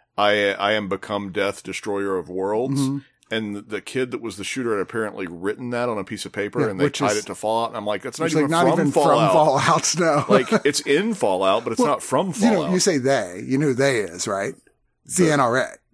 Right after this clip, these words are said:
Speaker 2: Like, every single time. Like,
Speaker 1: Yeah.
Speaker 2: you could do the trace of every time they try and chase it to video games, and it's always, you're like, "Oh, look, that guy, he works for the N R A." Because
Speaker 1: Well, that's
Speaker 2: they
Speaker 1: a shame,
Speaker 2: do not
Speaker 1: 'cause I
Speaker 2: wanna
Speaker 1: think
Speaker 2: say
Speaker 1: video games do more to sell guns than any other thing.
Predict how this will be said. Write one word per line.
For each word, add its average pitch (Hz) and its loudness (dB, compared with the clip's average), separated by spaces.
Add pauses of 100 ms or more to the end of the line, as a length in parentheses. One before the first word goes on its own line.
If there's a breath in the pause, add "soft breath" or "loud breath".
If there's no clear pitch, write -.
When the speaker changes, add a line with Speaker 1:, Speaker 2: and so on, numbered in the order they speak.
(180)
Speaker 2:
Like, 139 -2
every 175 6
single 147 2
time. 117 -2
Like, 131 2
Speaker 1:
Yeah. 82 2
Speaker 2:
you - 0
could 185 2
do 180 2
the 160 0
trace 143 2
of 117 -4
every 127 2
time 135 2
they 127 2
try 123 0
and 120 -2
chase 123 0
it 120 -8
to - -6
video 120 -2
games, 139 2
and 123 0
it's - -10 (180)
always, 123 2
you're 107 -2
like, 110 -2
"Oh, 147 2
look, 135 0
that 131 0
guy, 165 2 (340 loud breath)
he 127 0
works 131 2
for 120 -6
the 113 0
N 104 2
R 101 0
A." 85 -8 (100)
Because 165 2
Speaker 1:
Well, 185 2
that's 160 4
Speaker 2:
they 190 4
Speaker 1:
a - 4
shame, 170 2
Speaker 2:
do 165 4
not 151 4
Speaker 1:
'cause 143 0
I 147 4
Speaker 2:
wanna 143 2
Speaker 1:
think 160 2
Speaker 2:
say 147 2
Speaker 1:
video 123 4
games 107 -2
do 110 -4
more 107 -2
to 92 -4
sell 98 0
guns 92 -6
than 92 -8
any 101 -6
other 330 2
thing. 92 -6